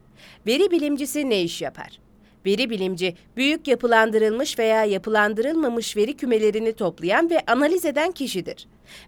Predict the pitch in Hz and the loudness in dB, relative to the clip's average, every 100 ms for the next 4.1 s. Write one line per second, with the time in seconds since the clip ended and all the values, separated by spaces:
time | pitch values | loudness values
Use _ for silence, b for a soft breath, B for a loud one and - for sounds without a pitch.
0 | 214 240 285 233 202 196 185 175 B - | 0 2 0 -2 -2 -2 -4 -6 B -6
1 | 214 220 269 247 269 254 190 147 151 - | -4 -2 2 2 2 0 -6 -6 -8 -10
2 | _ - - 208 220 214 339 359 320 294 | _ -10 -2 -2 -2 -4 -4 -2 0 0
3 | 294 247 247 226 180 170 160 165 - 165 | 0 0 -2 -4 -2 -2 -2 -6 -6 -8
4 | 90 | -10